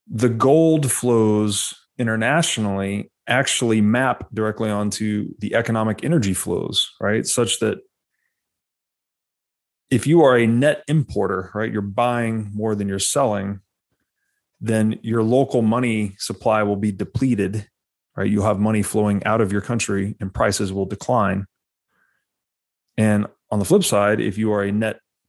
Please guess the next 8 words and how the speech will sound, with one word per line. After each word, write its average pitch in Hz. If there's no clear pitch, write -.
exporter, 107
right, 113
you're 107
selling 123
more 107
than 101
you're 95
buying, 104